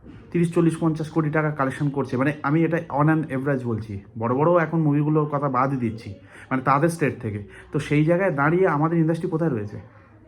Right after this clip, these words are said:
কোথায় আছে ইন্ডাস্ট্রি? তারপরেও এদের কথাবার্তা শোনার পরে, ভিডিওগুলো দেখার পরে, নানা রকম ইন্টারভিউগুলো দেখার পরে আমার মনে হয় যে এরা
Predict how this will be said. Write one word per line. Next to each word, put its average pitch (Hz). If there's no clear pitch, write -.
কোথায় 175
আছে 117
ইন্ডাস্ট্রি? 104
তারপরেও 165
এদের 175
কথাবার্তা 165
শোনার 151
পরে, 160
ভিডিওগুলো 147
দেখার 135
পরে, 151
নানা 135
রকম 139
ইন্টারভিউগুলো 143
দেখার 120
পরে 117
আমার 123
মনে 123
হয় 143
যে 131
এরা 127